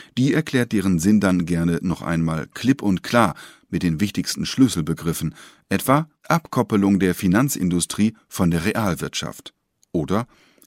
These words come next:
kulturell auseinanderdriftende Erziehungsmodelle oder eben Facebook als erstes weltvergesellschaftetes Unternehmen.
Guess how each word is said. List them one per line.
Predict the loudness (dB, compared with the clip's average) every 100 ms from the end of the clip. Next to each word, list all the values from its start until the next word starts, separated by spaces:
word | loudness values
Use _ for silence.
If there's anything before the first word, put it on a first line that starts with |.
| 0
kulturell | 2 2 2 2 2
auseinanderdriftende | 0 0 0 0 0 -4 -6 -8 -6 -6 -4
Erziehungsmodelle | -4 0 -2 -2 -8 -8 -10 -12 -16 _ _ _ _ _
oder | 0 2 2 0 -12 -20 _ -2
eben | 2 2 0
Facebook | -2 0 0 -2 -4 -4
als | -6 -2
erstes | -2 0 -2 -2 -4 -14 -20 -8
weltvergesellschaftetes | 0 0 0 -2 -2 0 0 0 -2 -4 -4 -4 -4 -6 -8 _
Unternehmen. | -6 -4 0 0 0 -4